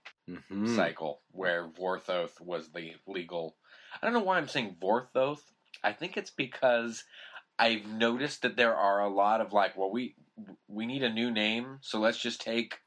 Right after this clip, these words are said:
Speaker 2: one of the letters out of our old names that we used to use, like, say, Gruul and Ghoul,
Speaker 1: <laughs>
Speaker 2: which caused me endless problems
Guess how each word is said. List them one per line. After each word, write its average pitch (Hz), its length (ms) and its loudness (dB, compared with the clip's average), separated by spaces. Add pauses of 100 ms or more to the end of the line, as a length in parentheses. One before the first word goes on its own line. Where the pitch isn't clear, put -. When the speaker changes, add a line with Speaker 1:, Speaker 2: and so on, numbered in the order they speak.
(100)
Speaker 2:
one 110 200 2
of 117 80 -2
the 113 80 2
letters 104 340 2
out 107 400 2
of 101 160 2
our 92 440 2
old 110 260 2
names 117 520 -2
that 104 100 -2
we 107 100 -4
used 113 220 -4
to 117 80 -4
use, 123 240 -2
like, 87 240 2
say, 85 320 -4 (600)
Gruul 120 1000 0
and 90 340 -2 (300)
Ghoul, 117 880 0
Speaker 1:
<laughs> 107 220 2 (2000)
Speaker 2:
which 113 320 -2
caused 113 300 4
me 120 300 -2 (120)
endless 147 460 2
problems 123 840 2